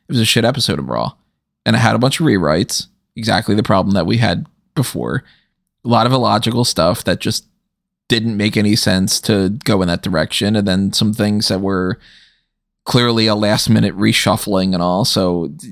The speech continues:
I don't think anybody is really gonna look at Monday Night Raw and go, "Yeah, but, you know, I mean, things are better. The, look at that Omos match." <laughs> And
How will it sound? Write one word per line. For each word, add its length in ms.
I 120
don't 160
think 180
anybody 380
is 160
really 160
gonna 160
look 160
at 80
Monday 240
Night 80
Raw 240
and 80
go, 160
"Yeah, 260
but, 140
you 80
know, 120
I 60
mean, 160
things 260
are 40
better. 360
The, 140
look 240
at 80
that 140
Omos 440
match." 400
<laughs> 360
And 180